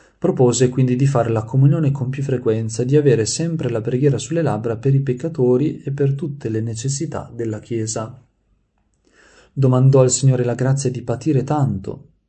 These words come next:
ed egli l'accontentò permettendo che mentre si trovava presso le zitine, cioè queste suore,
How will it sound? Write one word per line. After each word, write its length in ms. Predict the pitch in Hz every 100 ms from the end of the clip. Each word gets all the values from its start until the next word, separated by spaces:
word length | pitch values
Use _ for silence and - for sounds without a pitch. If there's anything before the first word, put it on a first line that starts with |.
| _
ed 220 | 135 139
egli 280 | 165 143 113
l'accontentò 1000 | 113 113 - 143 143 180 170 104 101 -
permettendo 840 | - 120 117 117 - 147 127 104 98
che 120 | 110
mentre 420 | 120 160 143 123
si 140 | 110 123
trovava 360 | 120 135 127
presso 300 | 107 139 139
le 140 | 113 110
zitine, 640 | 131 139 127 110 117 160
cioè 160 | 139 98
queste 240 | 98 -
suore, 540 | 110 123 104 113 139